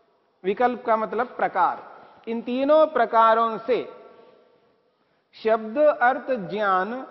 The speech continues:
इन तीनों प्रकारों से संकीर्णा, संकीर्ण कहते हैं घुला मिला स्वरूप, यानी शब्द, अर्थ, ज्ञान, यानी नाम,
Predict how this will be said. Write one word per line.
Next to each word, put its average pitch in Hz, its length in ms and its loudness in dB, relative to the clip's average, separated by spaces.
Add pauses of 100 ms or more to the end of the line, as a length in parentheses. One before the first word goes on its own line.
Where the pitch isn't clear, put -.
(180)
इन 240 160 -4
तीनों 262 480 0
प्रकारों 214 760 2
से 185 400 -2 (2250)
संकीर्णा, 202 1120 -6 (480)
संकीर्ण 220 520 -4
कहते 202 320 -6
हैं 240 180 -8
घुला 185 360 -2
मिला 185 340 -2
स्वरूप, 143 460 -6 (1400)
यानी 185 300 -6
शब्द, 214 500 -6 (280)
अर्थ, 220 300 -2
ज्ञान, 170 520 -6 (320)
यानी 196 180 -4
नाम, 226 580 2